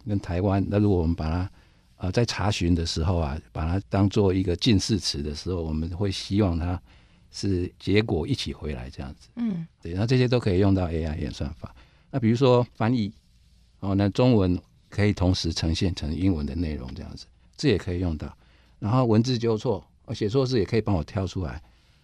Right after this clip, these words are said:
Speaker 1: 甚至于呢，O C R就是影像文字辨识，哦，那这个A I都可以做。我刚刚念到的这些啊，都是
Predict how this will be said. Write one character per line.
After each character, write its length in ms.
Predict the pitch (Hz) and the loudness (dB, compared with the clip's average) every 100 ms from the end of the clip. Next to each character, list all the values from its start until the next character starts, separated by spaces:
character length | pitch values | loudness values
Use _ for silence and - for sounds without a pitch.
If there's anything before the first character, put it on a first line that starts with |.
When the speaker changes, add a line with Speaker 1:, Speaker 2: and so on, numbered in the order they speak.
| _ - | _ 4
Speaker 1:
甚 180 | 156 | 6
至 160 | 135 143 | 6 6
于 120 | 110 | 6
呢 420 | 101 101 101 98 104 | 6 4 2 -2 -2
，O 120 | 131 | -2
C 220 | - 143 | 0 0
R 180 | 139 92 - | -2 -4 -10
就 100 | 139 | -8
是 320 | 135 131 110 - | -2 -2 -2 -2
影 120 | 98 | -2
像 200 | 95 135 | 2 2
文 120 | 101 107 | 2 0
字 160 | 120 | -2
辨 220 | 117 110 | -4 -4
识， 240 | 95 104 87 _ _ _ _ | -2 -4 -8 _ _ _ _
哦， 100 | - 95 | -6 -2
那 140 | 101 | -2
这 120 | 104 | -2
个 60 | 98 | -2
A 140 | 104 101 | 0 0
I 80 | |
都 120 | 98 95 | 0 -2
可 100 | 85 | -6
以 80 | - | -8
做。 220 | 92 - _ _ - | -8 -10 _ _ -4
我 80 | 135 | 4
刚 80 | |
刚 80 | 180 | 8
念 140 | 208 196 | 8 8
到 120 | 156 | 6
的 80 | 123 | 4
这 120 | 127 | 2
些 260 | - 123 | 2 6
啊， 220 | 113 101 101 - | 6 6 2 -2
都 120 | 151 | -2
是 200 | 139 151 | 0 2